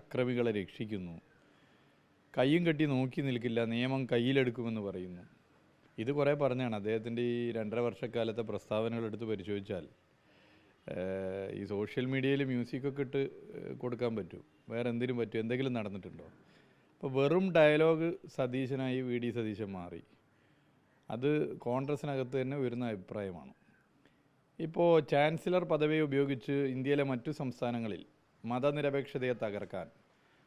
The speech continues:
വർഗീയ കലാപങ്ങൾക്ക്, ഏഹ്, നേതൃത്വം കൊടുക്കുന്നവരുടെ ഉൽപ്പാദിപ്പിക്കുന്ന ഫാക്ടറികളായി സർവകലാശാലകളെ മാറ്റാൻ ബി ജെ പിയുടെ നേതൃത്വത്തിൽ കേന്ദ്ര സർക്കാർ ശ്രമിച്ചുകൊണ്ടിരിക്കുന്ന ഘട്ടത്തിൽ അത് കേരളത്തിലേക്കും കൊണ്ടുവരാനുള്ള ശ്രമം നടക്കുന്നു. നമ്മളതിൻ്റെ സംഭവ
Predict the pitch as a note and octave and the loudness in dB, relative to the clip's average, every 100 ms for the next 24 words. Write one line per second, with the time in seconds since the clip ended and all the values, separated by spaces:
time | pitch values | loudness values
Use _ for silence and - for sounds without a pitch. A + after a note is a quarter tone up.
0 | _ B2 B2 C3+ C#3+ D#3+ D#3+ C#3+ C3+ C3+ | _ 2 2 2 2 4 4 4 4 6
1 | C#3+ C#3+ C#3+ C#3+ C#3 D3 C3+ - C3+ B2 | 6 2 0 -4 -2 0 0 -2 -6 -2
2 | B2+ B2 B2 A#2+ B2+ C3+ C#3+ D3 C#3+ C3+ | 0 0 -2 -2 0 2 2 0 0 0
3 | B2 C3+ C3 B2+ B2+ C3 A#2+ A#2+ A#2 - | 0 -2 0 0 2 2 0 -4 -6 2
4 | C3+ C3 B2+ B2+ C3+ B2+ B2+ B2 - D3+ | 2 2 -2 -4 -4 -4 0 0 0 0
5 | C#3 C3 B2+ B2 B2 A#2 A#2 B2+ B2 A#2+ | 2 2 4 2 0 0 2 2 2 0
6 | B2 A#2+ A#2 A2+ G#2 G2 G#2+ F2 - _ | -2 -2 0 -2 -2 -4 -4 -6 -10 _
7 | _ _ _ _ _ _ _ - B2+ C#3+ | _ _ _ _ _ _ _ -4 -2 2
8 | D#3 D3+ D#3 D3 C3+ C3 B2+ C3+ C3 B2 | 0 0 0 2 2 0 -2 -4 -4 0
9 | B2+ B2 B2+ C#3 A#2+ C3 A#2+ A2+ A#2 A2+ | 0 0 -2 -4 -2 -2 -4 -4 -6 -4
10 | C3 B2 A2+ A#2 A2+ G#2+ F#2+ G2+ G#2 A2+ | -2 -2 -2 -4 -4 -4 -6 -8 -4 -4
11 | C3+ B2+ C3+ D#3 D#3 D#3 D3+ D3 B2+ C3+ | 2 6 6 6 2 0 0 -2 0 2
12 | C3 B2+ A#2+ - G#2 A2 G2+ F#2 F2+ A2 | 2 2 -2 -4 -6 -4 -6 -10 -16 -18
13 | - - A#2 B2+ B2+ B2 A#2+ A#2 A2+ A#2+ | -20 -10 -4 -2 0 0 0 0 0 0